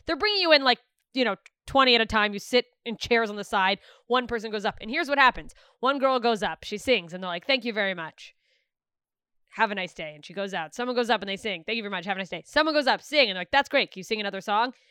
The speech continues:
Person was an amazing singer. They sing another song, and, like, "That was great. Do you have a monologue prepared?" And they're like, "Actually, I do."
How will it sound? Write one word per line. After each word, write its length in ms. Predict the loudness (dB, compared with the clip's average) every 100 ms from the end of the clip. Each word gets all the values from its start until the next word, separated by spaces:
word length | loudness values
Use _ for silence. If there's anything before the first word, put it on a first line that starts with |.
| _ _
Person 200 | -10 -8
was 80 | -8
an 60 | -6
amazing 280 | -6 -8 -10
singer. 280 | -16 -18 -20 _ -6
They 80 |
sing 180 | -2 0
another 240 | 0 0 0
song, 300 | 0 -2 -4
and, 80 | -10
like, 140 | -2
"That 100 | 2
was 100 | 2
great. 240 | 0 -2
Do 80 | -4
you 40 | -6
have 80 |
a 40 | -4
monologue 360 | -8 -4 -4
prepared?" 320 | -6 -8 -6 -6
And 80 |
they're 80 | -8
like, 100 | -10 -12
"Actually, 300 | -12 -8 -6
I 20 |
do." 240 | -4 -4